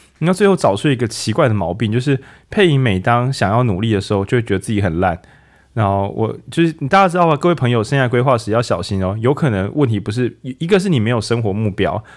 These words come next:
那一个是你没有技术去操作。可是佩颖是第三种，就是他的原-，那个大脑的回路有一个地方设定错了。就是，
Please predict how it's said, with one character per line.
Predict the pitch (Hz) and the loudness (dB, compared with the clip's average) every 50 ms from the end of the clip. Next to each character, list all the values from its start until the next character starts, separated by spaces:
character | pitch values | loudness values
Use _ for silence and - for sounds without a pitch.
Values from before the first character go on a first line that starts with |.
| - - - - - | -20 -20 -20 -8 -4
那 | 135 139 | -2 0
一 | 143 | 2
个 | 139 139 | 2 0
是 | 123 160 143 | 0 0 0
你 | 113 98 92 | 0 0 0
没 | 104 | 0
有 | 110 104 | -2 -2
技 | 101 - - 170 135 | -2 -4 -2 0 0
术 | 113 - 143 120 | 0 2 2 2
去 | 117 113 | 2 0
操 | - - 98 101 | 0 -2 -2 -2
作。 | 101 - 107 95 | 0 -2 -2 -2
可 | 104 | -2
是 | 131 147 | -2 -2
佩 | - - 156 | 0 0 2
颖 | 117 113 | 2 0
是 | 127 | 0
第 | 151 170 127 | 0 -2 0
三 | - 127 117 120 | 2 2 2 2
种， | 113 120 - - - - - - - - - _ | 0 0 -4 -4 -8 -14 -18 -20 -20 -20 -16 _
就 | - 151 | -2 0
是 | 147 147 | 2 2
他 | 165 156 | 4 2
的 | 147 135 | 2 2
原-， | 110 110 110 - | 0 -2 -2 -2
那 | - 156 156 | 0 0 2
个 | 131 120 113 110 | 2 2 2 0
大 | - - 170 151 | 0 2 2 4
脑 | 131 120 101 92 | 4 4 2 0
的 | 95 | 0
回 | 92 - - 95 107 | -2 -2 0 0 2
路 | 123 135 | 2 2
有 | 117 98 | 2 2
一 | 87 | 0
个 | 92 | 0
地 | 101 113 104 107 | -2 -2 0 0
方 | 113 120 | 0 0
设 | 117 - 127 110 | 0 0 0 0
定 | 113 110 104 | 0 -2 -4
错 | - - - 127 98 85 76 | -2 0 0 0 0 0 -2
了。 | 98 | -2
就 | - 135 | -2 -2
是， | 131 151 147 139 | 0 2 0 0